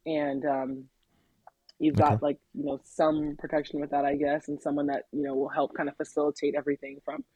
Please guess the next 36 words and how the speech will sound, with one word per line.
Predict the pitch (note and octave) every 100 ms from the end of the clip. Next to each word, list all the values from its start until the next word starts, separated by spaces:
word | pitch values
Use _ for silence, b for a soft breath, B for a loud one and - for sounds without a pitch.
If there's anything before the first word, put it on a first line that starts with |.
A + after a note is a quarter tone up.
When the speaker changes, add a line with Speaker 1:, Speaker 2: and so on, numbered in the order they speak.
| _ -
Speaker 1:
whatever | C#3 C#3+
team | C#3+ D3
you | C#3
decide | C#3+ C#3+ C3+
to | C#3+ C3+ -
sign | E3 D3+ D3
with | D3 D#3
to | - C#3 B2 A#2+ _ _
signing | - D3+ C#3+
the | C#3+
contracts, | D#3 C#3+ C#3 D3 C#3 - -
to | B2+
finalizing | D3+ D#3 D3 C#3
the | D3
contracts, | C#3+ C#3+ D3 C#3+ C#3+ - -
to | - - D3+ b b b b -
figuring | E3 D3+
out | D3 C#3
how | C#3+
you're | C#3+
gonna | C#3
get | C#3+ D#3
to | D#3
this | D3+
team, | - D3+ D3 C#3+ D3
flight | - D3 C#3
details, | C#3+ - C3 B2 -
all | C#3 C#3
that | F#2 -
stuff. | - - -
And | C3+
it | - _ _ _ -
goes | D#3+ D3
on | B2+
from | B2+ B2+
there. | A2 D3+